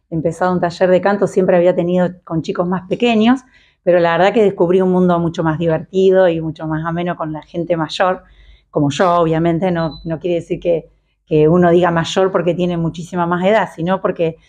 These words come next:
es gente que deja sus obligaciones diarias para venir un ratito a cantar, a cantar, a disfrutar del canto grupal y del canto individual. Bueno, mis alumnos son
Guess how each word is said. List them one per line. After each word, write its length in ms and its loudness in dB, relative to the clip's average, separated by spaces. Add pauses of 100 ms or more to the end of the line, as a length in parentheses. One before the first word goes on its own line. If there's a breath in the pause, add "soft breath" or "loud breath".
(240 soft breath)
es 180 -2
gente 300 0
que 200 2
deja 440 0
sus 340 -8
obligaciones 760 2
diarias 440 2 (380 soft breath)
para 140 0
venir 180 2
un 120 2
ratito 280 0
a 60 2
cantar, 460 -4 (100)
a 140 -12
cantar, 400 0
a 40 4
disfrutar 460 -2
del 140 0
canto 320 -2
grupal 480 -2 (320 soft breath)
y 100 2
del 100 2
canto 220 2
individual. 540 2 (180)
Bueno, 180 0
mis 220 -4
alumnos 400 4
son 420 -2